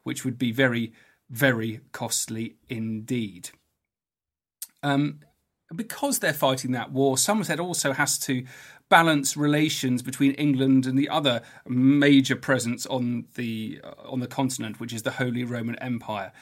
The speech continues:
Um, and that includes making sure that Mary Tudor,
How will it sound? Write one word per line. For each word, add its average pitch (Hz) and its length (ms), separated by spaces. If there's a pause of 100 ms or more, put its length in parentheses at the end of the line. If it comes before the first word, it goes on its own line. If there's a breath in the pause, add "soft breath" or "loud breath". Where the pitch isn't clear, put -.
(360 loud breath)
Um, 127 360
and 147 140
that - 140
includes 143 480
making 135 280
sure 135 300
that 127 140
Mary 151 420
Tudor, 110 600